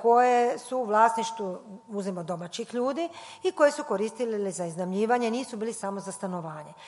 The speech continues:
Porez na kuće za odmor su bile, e, osobe koje su u Hvaru nisu bili, imali trajno prebivalište, znači, to mu je bila kuća za odmor.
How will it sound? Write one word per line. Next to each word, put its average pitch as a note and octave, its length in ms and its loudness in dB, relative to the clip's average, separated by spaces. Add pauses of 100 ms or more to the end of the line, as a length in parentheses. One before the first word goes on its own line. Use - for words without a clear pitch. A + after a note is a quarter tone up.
(120)
Porez E4 260 10
na A#3 100 2
kuće C4 300 -4
za F#3+ 160 2
odmor C#4+ 360 4
su - 120 -8
bile, C#4 240 0
e, G3 580 2
osobe D4 580 4
koje B3+ 240 6
su A#3+ 280 -4 (260)
u G3+ 60 -6
Hvaru A#3+ 420 8 (360)
nisu G3+ 340 -6
bili, C4+ 140 -2
imali C#4 220 2
trajno C4 300 2
prebivalište, B3+ 680 -2
znači, G#3 300 -4
to A#3+ 160 -4
mu A#3+ 80 -2
je A3 40 -2
bila A#3+ 220 4
kuća A#3 320 -8
za G3 160 -4
odmor. E3 280 -8